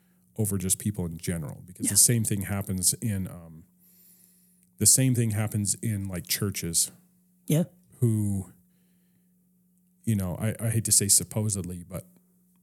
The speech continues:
Speaker 1: <laughs> supposedly believe the same thing, whatever their religion might be. Um, they can't agree upon it. And almost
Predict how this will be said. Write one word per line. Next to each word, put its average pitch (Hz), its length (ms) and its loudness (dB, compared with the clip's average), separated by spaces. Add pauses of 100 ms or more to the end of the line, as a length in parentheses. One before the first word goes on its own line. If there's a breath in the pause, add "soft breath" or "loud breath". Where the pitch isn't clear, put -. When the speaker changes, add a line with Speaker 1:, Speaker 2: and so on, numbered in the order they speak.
Speaker 1:
<laughs> - 560 -4
supposedly 107 1040 2
believe 101 480 -2
the 87 100 -2
same 82 320 0
thing, - 340 -8 (1300)
whatever 110 280 2
their 98 120 -2
religion 92 440 -4
might 87 180 -6
be. 92 220 -8 (720 soft breath)
Um, 95 380 -2 (640)
they 107 220 0
can't 107 400 0
agree 104 320 -2
upon 92 340 -4
it. 82 140 -8 (100)
And 95 460 -6 (680)
almost 107 460 2